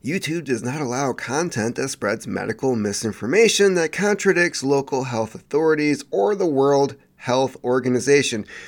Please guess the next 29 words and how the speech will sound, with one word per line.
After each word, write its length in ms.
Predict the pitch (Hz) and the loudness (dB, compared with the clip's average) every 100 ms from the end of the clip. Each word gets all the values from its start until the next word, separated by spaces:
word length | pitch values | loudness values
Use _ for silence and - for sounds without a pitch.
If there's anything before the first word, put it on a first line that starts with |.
| - | -8
You 100 | - | -4
mean 220 | 208 233 | -2 -2
the 100 | 214 | -2
same 400 | - 180 202 202 | -2 4 4 4
World 340 | 165 170 175 139 | 2 2 2 2
Health 280 | 147 151 | 0 0
Organization 760 | 143 147 139 143 135 143 139 147 | 0 -2 0 0 2 2 0 -2
that 160 | 139 - | -4 -4
created 400 | 117 123 135 127 | 0 2 2 2
a 140 | 110 | 2
false 480 | - 110 113 120 - | 0 2 2 2 -2
paper 600 | - 139 139 147 165 165 | -4 0 0 2 2 2
so 140 | - 131 | 2 0
that 200 | 117 98 | 0 0
Doctor 340 | 107 104 107 | -2 -2 -8
Fauci 680 | - 117 123 127 151 151 147 | -2 0 2 0 -2 -2 -2
could 180 | 113 | -4
be 200 | 101 117 | -2 -2
off 320 | - 107 110 - | 0 -2 -2 -6
the 140 | 107 | -4
hook 300 | 107 135 143 | 0 0 -2
for 220 | - 110 | -6 -6
financing 800 | - 110 120 120 120 123 123 117 - - - - | -4 -2 -2 -2 -4 -2 -2 -4 -8 -16 -16 -4
a 100 | 185 | -4
certain 500 | - 269 285 226 180 | 0 -2 0 -2 0
lab 380 | 185 214 226 170 | 2 4 4 4
over 300 | 185 170 170 | 4 6 4
in 80 | 151 | 6
Wuhan? 640 | 196 190 123 110 90 | 8 6 4 0 -2